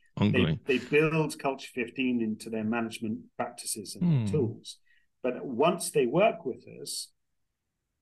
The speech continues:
Speaker 2: that shift of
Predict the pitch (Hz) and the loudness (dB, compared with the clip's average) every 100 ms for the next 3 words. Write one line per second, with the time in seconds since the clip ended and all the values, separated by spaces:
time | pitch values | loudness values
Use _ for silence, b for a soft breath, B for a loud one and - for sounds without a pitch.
0 | _ _ _ _ _ _ _ _ - 160 | _ _ _ _ _ _ _ _ -2 0
1 | 165 - - 170 165 - 139 123 123 120 | 0 -2 2 2 0 -4 -2 0 0 0
2 | 117 | -4